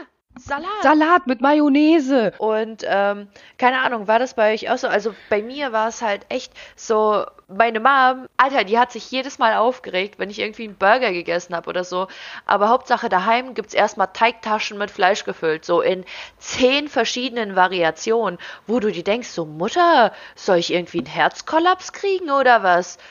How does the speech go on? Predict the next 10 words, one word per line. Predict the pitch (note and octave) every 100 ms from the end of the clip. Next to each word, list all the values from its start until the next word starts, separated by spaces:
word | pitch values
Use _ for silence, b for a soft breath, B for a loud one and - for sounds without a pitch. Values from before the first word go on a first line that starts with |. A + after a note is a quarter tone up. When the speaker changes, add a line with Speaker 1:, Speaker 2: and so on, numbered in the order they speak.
| B
Speaker 1:
So, | - G#3
es | G#3
gibt | - - -
jeden | G3 C4+ D#4+ E4
Tag | D4 B3 C4+ -
Teigtaschen | A#3 B3 - B3 A#3+ A#3
mit | G#3+
Fleisch | A3+ A3 G#3+ F4 -
gefüllt, | A#3 A3+ F3 E3+ E3+
Mann. | D#3+ D#3 F#3